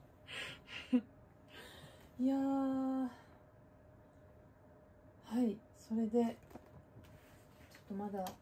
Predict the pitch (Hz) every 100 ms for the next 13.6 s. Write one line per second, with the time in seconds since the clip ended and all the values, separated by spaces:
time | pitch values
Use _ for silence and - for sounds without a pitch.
0 | - - - 208 208 202 208 208 226 214
1 | 202 208 202 202 196 196 202 202 190 196
2 | 104 202 - 220 202 196 196 196 208 196
3 | 196 208 196 202 - - - - - -
4 | - - - - - - 247 277 262 254
5 | 320 339 247 214 196 220 180 - 220 -
6 | 311 - 196 185 - 220 226 214 220 214
7 | 214 - 285 277 294 285 294 277 233 196
8 | 214 214 214 - 214 214 208 214 208 220
9 | 208 214 226 214 190 196 196 196 185 -
10 | - - - - - - - - 240 262
11 | 254 - 302 294 247 220 196 202 - -
12 | - - - - 262 240 233 208 208 196
13 | 196 190 - 220 208